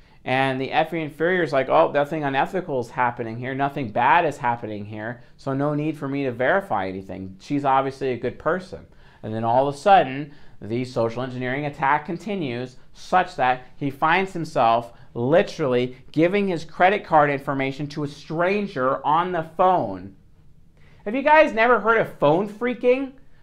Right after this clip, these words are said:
Okay, let me tell you a story. And I think I actually, like, read this in, uh, Kevin Mitnick's book, The Art of Deception.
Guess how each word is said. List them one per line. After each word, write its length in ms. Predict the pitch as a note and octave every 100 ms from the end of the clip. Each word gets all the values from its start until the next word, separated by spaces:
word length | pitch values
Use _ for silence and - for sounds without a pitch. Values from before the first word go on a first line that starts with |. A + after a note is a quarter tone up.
| -
Okay, 200 | - G3
let 120 | A3+
me 80 | C#4+
tell 160 | C4+
you 140 | A#3+ F#3
a 60 |
story. 600 | - - F#3 F3 D3+ G2 F#2 - -
And 80 | -
I 60 | C#3+
think 200 | B3 B3+
I 60 |
actually, 440 | B3+ A3+ A3 A3 G3
like, 180 | D3 A2+
read 280 | B2 F3 F3+
this 220 | D#3+ D#3
in, 300 | C3+ A#2+ A#2+
uh, 180 | B2 A#2
Kevin 260 | - G#3 E3
Mitnick's 360 | E3 D#3 C3
book, 320 | B2 C#3+ D#3 -
The 160 | B2
Art 180 | A#2+ D#3
of 120 | E3
Deception. 680 | B2 - F#3+ E3+ - G#2 G2+